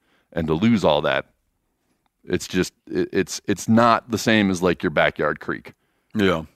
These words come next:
Speaker 1: Not to say you shouldn't love your backyard, backyard creek, but Lake Iliamna and that whole system and the Nushagak, those places are incredible.
Speaker 2: Yeah, Miles brings up a good point that people need to think about when you talk about salmon is that,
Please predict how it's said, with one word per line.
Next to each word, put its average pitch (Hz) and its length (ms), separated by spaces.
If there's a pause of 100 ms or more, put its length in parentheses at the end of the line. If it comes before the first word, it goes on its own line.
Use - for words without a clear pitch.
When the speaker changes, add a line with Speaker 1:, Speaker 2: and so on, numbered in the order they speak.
(240)
Speaker 1:
Not 120 220
to 127 60
say 139 120
you 117 100
shouldn't 123 260
love 117 100
your 95 100
backyard, 101 420 (200)
backyard 92 460
creek, 101 280
but - 140
Lake 95 200
Iliamna 92 460
and 82 100
that 85 120
whole 95 180
system 127 400 (880)
and 82 180
the 71 40
Nushagak, 156 500 (280)
those 98 180
places 85 340
are - 60
incredible. - 520 (220)
Speaker 2:
Yeah, 139 160
Miles 131 360
brings 117 240
up 110 180
a 95 260 (240)
good 104 220
point 104 300
that 78 100
people 95 220
need 95 120
to 82 60
think 95 220
about 90 200
when 90 80
you 92 60
talk 95 160
about 87 220
salmon 95 460
is 85 200
that, 87 240